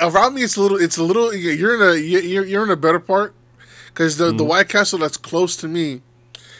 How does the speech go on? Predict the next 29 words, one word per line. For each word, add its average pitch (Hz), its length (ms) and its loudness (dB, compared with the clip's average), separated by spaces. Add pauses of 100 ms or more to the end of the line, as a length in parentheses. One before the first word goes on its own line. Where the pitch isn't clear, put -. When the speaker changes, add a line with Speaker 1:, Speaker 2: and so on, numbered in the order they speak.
(240)
Speaker 2:
Yeah. 160 100 -4
Speaker 1:
is, 156 280 -2
uh, 147 420 2 (460)
is 151 200 -6
in 156 100 -6
Springfield. 151 600 -6 (1600)
Speaker 2:
Oh, 95 60 -10 (160)
Speaker 1:
So, 127 60 2
Speaker 2:
okay, 139 380 -2
I - 20 -10
know 98 140 -12
that 78 140 -16
one. 78 220 -18
Yeah. 78 100 -20 (120)
Speaker 1:
it's, 165 300 -2 (120)
the 160 240 -6
White 180 260 0
Castle 196 360 -2
in 156 140 -4
my 165 280 -2
area 135 500 -2 (600)
is 104 200 -4
Speaker 2:
Mm-hmm. 120 80 0
Speaker 1:
like, 156 240 4 (160)
it's 156 200 -6
like 156 140 0
Walking 147 440 -4
Dead 143 220 -2
status. 95 580 -10